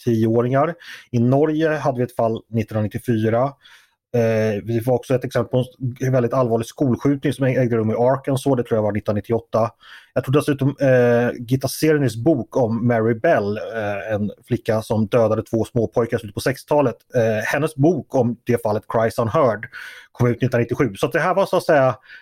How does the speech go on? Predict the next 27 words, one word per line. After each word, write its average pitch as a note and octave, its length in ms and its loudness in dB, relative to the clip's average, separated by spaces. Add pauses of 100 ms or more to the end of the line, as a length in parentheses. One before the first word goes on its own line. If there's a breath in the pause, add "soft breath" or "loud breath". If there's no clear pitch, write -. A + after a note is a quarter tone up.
(140)
saker D#3 520 2
som D3 220 2
låg C#3+ 200 4
i D3 40 2
luften E3 460 0
på B2+ 80 -2
samma B2+ 200 2
sätt B2 200 0
som A#2+ 120 0
att A#2 100 0
seriemördare C#3 800 2
var A#2 140 2
så A#2+ 100 -6
att - 80 -6
säga G#2+ 160 2
väldigt A2 420 -2
inne A2+ 400 2
när, A#2 200 0
eh, A2+ 60 -2 (420)
Thomas A#2+ 240 0
Quick - 300 -4
gjorde A2+ 240 2
sina G#2 300 -2 (520 loud breath)
första B2 220 0
stapplande A#2 500 -2
steg G#2+ 320 -2
som, G#2+ 240 -2